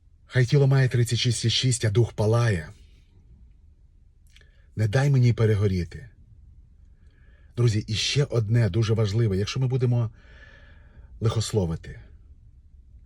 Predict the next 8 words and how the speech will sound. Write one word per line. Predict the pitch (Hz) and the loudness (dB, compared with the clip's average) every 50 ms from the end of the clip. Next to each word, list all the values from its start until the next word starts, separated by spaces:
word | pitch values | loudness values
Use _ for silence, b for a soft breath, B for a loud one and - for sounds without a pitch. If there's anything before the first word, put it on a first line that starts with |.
| b b b b b b | b b b b b b
обманювати, | 110 110 95 113 117 110 98 90 82 80 - 95 | -6 -2 0 0 0 0 0 -2 -4 -6 -8 -10
красти, | - - 120 123 110 101 - - 107 | -6 -2 -2 0 0 -2 -2 -2 0
ненавидіти, | 110 120 123 127 120 110 196 180 156 170 - - 147 - - - - | 2 2 2 2 2 2 0 -2 -4 -8 -10 -12 -14 -16 -18 -16 -10
не | - 101 | -6 -4
шанувати | - - 113 123 127 131 117 120 | -2 -2 0 0 0 0 -2 0
батьків, | 101 117 113 - - - 117 101 82 | -2 -2 -2 -4 -4 -4 -2 -2 -2
чинити | - - 110 127 120 139 127 | -4 -2 -2 -2 -2 -2 -2
беззаконня, | 101 135 135 123 - - 135 - - 147 143 127 117 104 95 80 60 | 0 0 0 0 0 -2 -2 -2 2 2 2 4 2 -2 -4 -6 -10